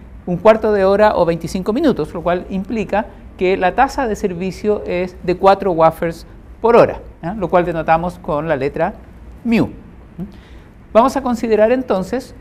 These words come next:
un sistema determinístico y un sistema de colas tipo M M uno. En el sistema determinístico asumimos que no hay variabilidad y en ese caso podemos observar que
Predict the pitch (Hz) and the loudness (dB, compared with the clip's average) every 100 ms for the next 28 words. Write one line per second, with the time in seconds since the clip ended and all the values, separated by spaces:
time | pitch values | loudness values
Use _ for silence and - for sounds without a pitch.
0 | - 196 185 180 202 190 190 240 294 269 | -6 -4 -4 -4 -2 -2 -2 -4 -2 -2
1 | - 202 247 269 - 202 214 220 202 185 | -2 -2 -2 -2 -4 -4 -4 -4 -6 -8
2 | - 190 196 233 - - 190 185 180 180 | -6 -2 -2 -2 -6 -4 -2 4 4 4
3 | 175 180 185 185 - 180 185 190 269 226 | -2 -4 -2 0 0 -2 -2 -2 0 0
4 | 110 95 - - - - 175 - 185 226 | -2 -6 -18 -20 -12 -4 -4 -2 -4 -2
5 | 254 247 269 311 269 196 - 185 214 226 | -2 -2 -2 -2 -2 -2 -4 -4 -2 -2
6 | 175 180 190 190 - 175 170 196 220 220 | -6 -6 -4 -4 -2 0 4 4 4 2
7 | 214 294 285 160 196 - - - - 226 | 2 4 8 8 8 2 -16 -14 -4 -2
8 | 269 294 - 220 226 254 233 208 202 233 | -2 -2 0 0 0 0 0 2 0 -4
9 | - 214 - 302 269 185 277 - - - | -6 -8 -6 0 8 8 6 -4 -20 -20
10 | - - 196 190 220 | -8 2 4 4 2